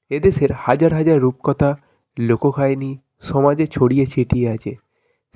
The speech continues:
সেই ভারতে এক হতভাগা যুবকের কাহিনী।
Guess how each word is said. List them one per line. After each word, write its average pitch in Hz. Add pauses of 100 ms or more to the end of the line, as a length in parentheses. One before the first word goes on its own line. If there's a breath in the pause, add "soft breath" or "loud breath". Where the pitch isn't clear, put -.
সেই 160
ভারতে 131
এক 117
হতভাগা 147
যুবকের 123
কাহিনী। 110